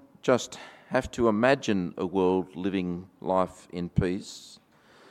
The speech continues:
'cause the way that God's begun to fulfill this prayer is more radical and more amazing than David could have imagined.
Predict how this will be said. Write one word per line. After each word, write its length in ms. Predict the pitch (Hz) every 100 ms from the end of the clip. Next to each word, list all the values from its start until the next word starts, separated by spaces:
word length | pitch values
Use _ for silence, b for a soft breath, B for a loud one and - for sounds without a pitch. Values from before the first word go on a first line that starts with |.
| b b b
'cause 200 | 113 -
the 100 | 110
way 260 | 131 160
that 160 | 139 104
God's 220 | 120 123
begun 320 | 120 117 113
to 80 | 107
fulfill 520 | - 113 104 - 156
this 200 | 117 104
prayer 400 | - 110 107 101
is 100 | 98
more 180 | 104 101
radical 520 | 98 107 113 107 104
and 100 | 95
more 300 | 98 98 92
amazing 680 | - 98 104 107 113 107 92
than 160 | 82 90
David 340 | 87 95 92
could 160 | - 104
have 80 | 92
imagined. 480 | 92 101 101 90